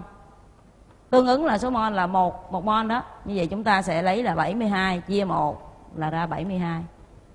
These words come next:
Khi đó chúng ta sẽ gọi công thức của alkan này là C N H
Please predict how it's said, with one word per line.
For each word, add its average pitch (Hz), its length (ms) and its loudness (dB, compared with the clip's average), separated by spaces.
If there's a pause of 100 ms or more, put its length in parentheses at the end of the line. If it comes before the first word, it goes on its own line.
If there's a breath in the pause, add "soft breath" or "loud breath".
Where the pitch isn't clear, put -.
(1200)
Khi 233 140 2
đó 220 240 6
chúng 262 180 -2
ta 220 120 2
sẽ 196 120 -2
gọi 185 340 4
công 220 180 2
thức 294 120 2
của 214 80 0
alkan 202 440 0
này 180 100 -2
là 170 160 0
C - 120 -10
N 214 300 0
H 185 300 0